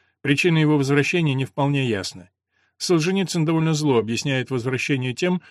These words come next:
что на Западе Горький не обнаружил вокруг себя мировой славы, а затем и денег. Орландо Файджес пишет, что в эмиграции Горький был очень несчастен и не выносил общества других русских эмигрантов,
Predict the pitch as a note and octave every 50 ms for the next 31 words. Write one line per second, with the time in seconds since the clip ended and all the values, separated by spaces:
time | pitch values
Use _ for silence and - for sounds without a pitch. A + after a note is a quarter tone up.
0 | - _ _ - - - F3 D#3 D3 D3 C#3 B2+ C3 D#3+ F#3 F3+ - F#3 E3+ E3+
1 | E3+ D3 C#3 D3+ D#3+ D3+ - D#3+ D3+ D3 D3+ C#3+ C3+ C#3+ C#3 C3+ D3 E3 C#3+ D3
2 | D3 C3 C3 C3 - D#3 D3+ C#3+ - - D3 C#3 D3+ D#3 D3 D#3 D#3+ E3 D#3+ D#3+
3 | E3 D#3 D3 - F3+ F3+ F3 C3+ G2+ F#2+ F2+ - - _ G#2+ G#2+ A2+ C3 B2 -
4 | E3 D#3+ E3 - - E3+ D#3 C#3+ A#2 F#2+ E2 E2 F2 - _ _ _ _ _ _
5 | _ _ _ _ - A2 A#2+ C#3+ D#3 F3 F3+ E3 D3+ D#3+ C#3 - - B2+ B2 B2+
6 | A#2+ B2+ E3+ E3 - - - - C3+ C3 - F3 D3+ - - - - B2+ A#2+ A#2
7 | A2+ A2 G#2+ G2+ A#2+ B2+ B2 A#2 A#2+ B2 C#3 D3 - - D#3+ C#3 C3+ C3 C#3 C#3
8 | C#3+ C3 C3+ C#3 C3+ C#3 C#3 - D3 C#3+ D#3+ D#3+ - - - G3 D#3+ - - -
9 | F#3+ D#3+ D#3 - - - - - - _ - F3 G#3 G3+ F#3 F3+ F3+ E3+ F3 D#3+
10 | - G#3+ G3 F#3 - E3+ F3 E3+ - - E3+ C#3+ - - D#3 D3 E3 E3 D3+ D3+
11 | B2+ - - B2 A2+ - - - A2 - B2+ A#2 B2 A#2 B2 C#3 D#3 E3 D#3 F3+
12 | D#3+